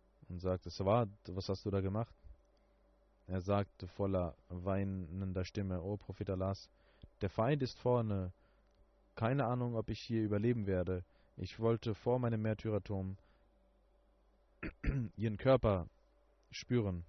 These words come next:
Der heilige Prophet sallallahu alaihi wasallam betete für ihn. Diese Gefährten waren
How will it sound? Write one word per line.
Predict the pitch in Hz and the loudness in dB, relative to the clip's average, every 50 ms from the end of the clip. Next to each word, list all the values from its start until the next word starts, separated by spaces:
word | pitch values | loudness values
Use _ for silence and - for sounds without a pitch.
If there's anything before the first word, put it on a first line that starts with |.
| - _ _ - _ _ _ - _ _ _ _ - _ - - - _ - _ _ _ _ - - - _ _ _ _ _ _ _ _ _ - | -16 _ _ -20 _ _ _ -20 _ _ _ _ -20 _ -20 -20 -20 _ -20 _ _ _ _ -20 -20 -20 _ _ _ _ _ _ _ _ _ -12
Der | 107 98 101 95 | -4 0 2 2
heilige | 95 92 98 92 90 | 2 2 0 -2 -4
Prophet | - - 90 - 101 101 98 - | -8 -8 -4 -2 0 0 0 -2
sallallahu | - 104 98 95 95 95 | -2 -4 -2 0 -2 -2
alaihi | 95 92 87 | -2 -2 -4
wasallam | - 101 95 95 90 90 - - _ _ _ _ _ _ _ _ _ _ _ _ _ _ _ | -4 -4 -4 -4 -4 -6 -10 -12 _ _ _ _ _ _ _ _ _ _ _ _ _ _ _
betete | - 95 90 104 110 - 98 - 90 | -8 -2 0 0 0 0 -2 -8 -8
für | - - 76 | -6 -6 -6
ihn. | 65 85 85 82 82 80 82 - - - - - - - - - _ _ _ _ _ _ _ _ _ _ _ _ _ _ _ _ _ _ _ _ _ _ _ _ - - - - _ _ - - | -4 -4 -6 -6 -6 -8 -12 -14 -18 -20 -20 -20 -20 -20 -20 -20 _ _ _ _ _ _ _ _ _ _ _ _ _ _ _ _ _ _ _ _ _ _ _ _ -20 -20 -20 -20 _ _ -16 -8
Diese | 107 113 113 117 123 | -2 -2 -2 -2 -2
Gefährten | 113 110 - - 123 123 120 - 127 123 120 120 120 117 - - - - - - _ _ _ - | -6 -4 0 0 2 0 0 -2 -4 -4 -4 -4 -6 -6 -8 -12 -16 -20 -20 -20 _ _ _ -14
waren | - 101 104 104 104 104 107 101 101 101 98 101 101 | -8 0 2 4 4 4 2 0 -2 -2 -4 -6 -8